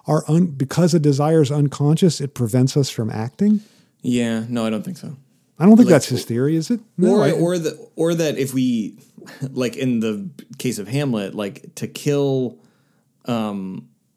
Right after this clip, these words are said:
Speaker 2: to kill Claudius is to also, eh, like, admit that he can't fulfill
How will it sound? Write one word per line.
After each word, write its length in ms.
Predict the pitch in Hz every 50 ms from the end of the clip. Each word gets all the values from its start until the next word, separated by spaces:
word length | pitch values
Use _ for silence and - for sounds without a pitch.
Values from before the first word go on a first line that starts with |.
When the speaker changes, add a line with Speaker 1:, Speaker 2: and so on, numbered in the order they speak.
| _ _
Speaker 2:
to 100 | - -
kill 200 | - - 131 117
Claudius 580 | - - 127 123 123 127 123 117 113 104 - -
is 260 | 110 110 104 101 -
to 720 | - - - 120 113 107 107 107 104 104 101 95 - - _ _ _ _ _ _ _ _ _ _ _
also, 800 | - 120 120 123 120 - 131 117 113 113 107 104 101 95 - - _ _ _ _ _ _ _ _ _ _ _
eh, 100 | 120 117 107
like, 220 | 120 107 107 -
admit 360 | 113 104 104 113 117 113 117
that 180 | - 107 - 110
he 160 | 113 117 113
can't 380 | 117 - - 127 123 - - -
fulfill 720 | - 147 139 135 147 151 147 151 151 151 151 147 143